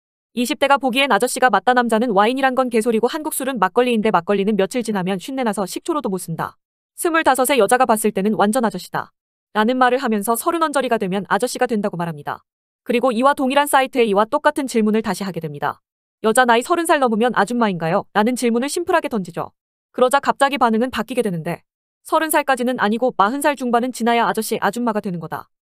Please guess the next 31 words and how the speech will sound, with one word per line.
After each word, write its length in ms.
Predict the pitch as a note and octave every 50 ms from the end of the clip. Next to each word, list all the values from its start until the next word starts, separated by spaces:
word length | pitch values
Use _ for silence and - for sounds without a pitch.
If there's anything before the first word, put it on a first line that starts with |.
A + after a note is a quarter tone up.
| _ _ _ -
라는 220 | G#3 G#3+ A3 B3+
식으로 260 | B3+ C#4+ A#3+ C4+ C#4+
굉장히 400 | C#4 - B3+ A#3 A#3 C#4 C#4+ D4
후하게 380 | D4+ - E4 D#4+ D4+ C#4 A#3 B3+
나이 180 | G#3 F#3 F#3+ -
평가를 320 | - A#3+ A3 G#3+ G3+ G#3
하기도 240 | A#3 A#3+ G#3+ G#3 - E3
하고 300 | D#3 - - D3+ - _ _ _ _ _ _ _ _ _
"너 160 | A3 A#3 G#3
일배충이냐?" 600 | F#3+ A#3+ C4 D4+ D#4+ - - D#4+ D4+ D4 D4 C#4+
라는 200 | B3+ A3 G#3+ B3
식으로 380 | A#3+ - A#3+ A#3 A#3 C4 A3+ E3+
여자 220 | G3+ G#3 C4+ C4+
나이를 260 | C4 B3 A#3 A3+ B3
물어보면 480 | A#3 G3 A3+ A#3+ A3+ G#3+ G3+ A#3 A#3+ F3+ -
일배충이라는 600 | G3 A#3+ A#3+ D4 D#4 - D#4+ D4 C#4+ C4 B3+ C4+
소리를 300 | C4 - D#4 D4+ C#4 C#4
듣기도 260 | A3 A3 - G3+ -
합니다. 380 | D#3+ D3+ C#3+ C#3+ - B2+ - - _ _ _ _ _ _ _ _
서른이 320 | - - D#4 D4+ D4+ D4 C#4
넘으면 380 | B3+ A#3+ A3+ A3 B3 C4+ A3+ -
아줌마가 420 | F3+ G#3 - C4 C4 C4 B3 B3+ A3
맞냐는 340 | G#3 G3 G#3 A3 B3 B3+
질문을 360 | - - B3 B3 C4+ D4 D4 D4
했을 200 | C#4 - C4 A#3
뿐 220 | - A#3+ A#3+ A3
그 120 | - C4 G#3+
어떤 260 | F#3 - - C4+ C4
모욕도 300 | A#3+ A#3 A3 G3+ - A3
하지 160 | A3 F#3+ F#3
않았지만 460 | D#3+ D#3+ D#3+ - - D3+ D#3+ C#3+ -